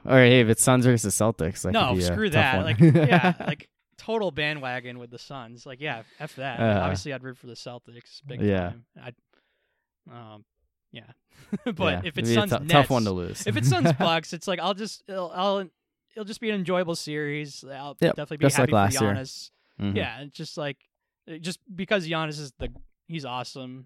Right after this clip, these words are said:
Speaker 2: Uh, even if, even though he's not an M V P this year, like, he's, he's still one of the best players in the league, and I love his dad jokes at the end of games, and, <laughs> uh,
Speaker 1: <laughs> Yeah.
Speaker 2: just super likable guy. I, I,
Speaker 1: Yeah.
Speaker 2: so I'd be,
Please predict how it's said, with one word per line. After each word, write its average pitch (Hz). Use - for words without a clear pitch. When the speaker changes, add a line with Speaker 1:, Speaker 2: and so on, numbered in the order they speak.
Speaker 2:
Uh, 123
even 151
if, -
even 202
though 220
he's 208
not 202
an 180
M 180
V 170
P 165
this 143
year, 127
like, 120
he's, 127
he's 151
still 139
one 139
of 131
the 135
best 127
players 131
in 123
the 123
league, 123
and 117
I 117
love 139
his 143
dad 131
jokes 131
at 135
the 127
end 127
of 131
games, 131
and, 113
<laughs> -
uh, 117
Speaker 1:
<laughs> -
Yeah. 127
Speaker 2:
just -
super 269
likable 160
guy. 113
I, 135
I, 139
Speaker 1:
Yeah. 202
Speaker 2:
so 139
I'd 156
be, 170